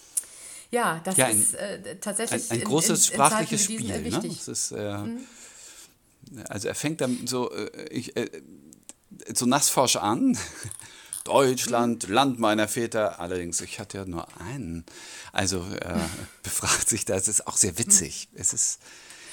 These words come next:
Speaker 2: äh,
Speaker 1: Es ist, ja, wann hat er das eigentlich geschrieben, weißt du das?
Speaker 2: Nee, weiß ich nicht.
Speaker 1: Mhm.
Speaker 2: Ähm,
Speaker 1: Weil
Speaker 2: weiß
Speaker 1: es ist
Speaker 2: ich
Speaker 1: wirklich, es, ich meine, es ist ja, es, es klingt ja total, es ist ja wirklich sehr aktuell.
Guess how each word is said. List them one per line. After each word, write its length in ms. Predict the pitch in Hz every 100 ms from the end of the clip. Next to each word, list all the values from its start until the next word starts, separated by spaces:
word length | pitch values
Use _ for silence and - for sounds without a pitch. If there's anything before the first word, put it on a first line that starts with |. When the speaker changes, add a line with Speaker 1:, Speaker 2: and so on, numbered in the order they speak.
| - -
Speaker 2:
äh, 120 | -
Speaker 1:
Es 80 | 196
ist, 220 | 226 -
ja, 180 | 233 220
wann 120 | 226
hat 120 | 262 302
er 60 |
das 120 | 247
eigentlich 240 | - 208 196
geschrieben, 320 | - 214 247
weißt 200 | 190 190
du 40 | 247
das? 200 | 370 - _
Speaker 2:
Nee, 380 | 110 110 104 80
weiß 220 | 73 73 -
ich 80 |
nicht. 260 | - - - _ _ _ _ _ - _ - - -
Speaker 1:
Mhm. 300 | 208 220 285
Speaker 2:
Ähm, 100 | - 87
Speaker 1:
Weil 140 | 190 196
Speaker 2:
weiß 80 |
Speaker 1:
es 60 | 220
ist 60 | 214
Speaker 2:
ich 40 |
Speaker 1:
wirklich, 200 | 247 202
es, 120 | 202
ich 160 | 220 196
meine, 160 | 220 220
es 60 |
ist 120 | 226
ja, 60 | 233
es, 140 | 190
es 180 | 202 208
klingt 300 | 220 240 240
ja 80 | 220
total, 340 | 214 220 202 -
es 100 | 185
ist 140 | 208
ja 120 | 202 185
wirklich 240 | - 208
sehr 140 | 214
aktuell. 400 | 190 - - 170